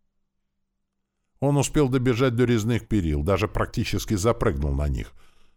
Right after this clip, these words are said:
Но в этот миг сильная рука грубо поймала его за волосы и потянула назад. «А я хотел сохранить тебе жизнь», проговорил Оэкар, стоявший рядом с сыном, п-, поймавшим принца.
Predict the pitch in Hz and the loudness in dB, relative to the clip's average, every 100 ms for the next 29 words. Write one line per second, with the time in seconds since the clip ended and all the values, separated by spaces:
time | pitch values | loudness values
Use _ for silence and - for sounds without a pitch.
0 | _ 71 82 78 82 87 76 101 - - | _ -6 -2 -2 -2 -4 -6 -6 -6 -4
1 | 98 78 80 73 73 85 73 92 76 71 | -2 -2 -2 -2 -4 -4 -4 -4 -4 -2
2 | 82 80 80 76 73 65 67 71 76 120 | -2 -2 -2 -2 -2 -4 -4 -4 -2 -2
3 | 160 - 135 - - 80 78 78 80 78 | -2 -2 -4 -4 -4 -4 -4 -4 -4 -4
4 | 65 - - - _ _ _ _ _ _ | -6 -8 -14 -20 _ _ _ _ _ _
5 | _ _ _ _ _ _ _ _ _ _ | _ _ _ _ _ _ _ _ _ _
6 | _ _ 113 113 110 120 110 139 135 170 | _ _ -2 0 2 2 2 0 2 0
7 | 170 175 156 170 147 139 - 131 143 165 | 0 -2 -2 0 2 0 0 -2 0 0
8 | 131 110 95 107 110 - _ _ - 80 | 2 0 0 -2 -6 -10 _ _ -6 -2
9 | 85 90 92 95 87 87 87 - 131 - | 0 2 2 2 2 2 0 0 -2 0
10 | 98 87 82 - 85 80 76 78 78 - | 0 0 0 -2 -2 -2 -2 -4 -6 -6
11 | - 78 64 50 - - _ _ 143 - | -6 -6 -6 -8 -12 -16 _ _ -20 -4
12 | - - 82 73 69 - 71 69 - - | -4 -2 -2 -2 -2 -2 -4 -4 -4 -6
13 | - - | -10 -12